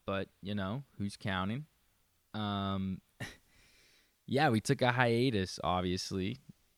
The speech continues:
Um, the reason being is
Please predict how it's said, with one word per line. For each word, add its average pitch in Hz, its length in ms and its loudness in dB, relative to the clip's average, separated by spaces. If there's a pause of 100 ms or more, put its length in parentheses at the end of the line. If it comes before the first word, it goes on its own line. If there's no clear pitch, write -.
(140)
Um, 92 720 -2 (100)
the 98 100 -8
reason 120 400 2
being 120 580 2
is 101 680 -2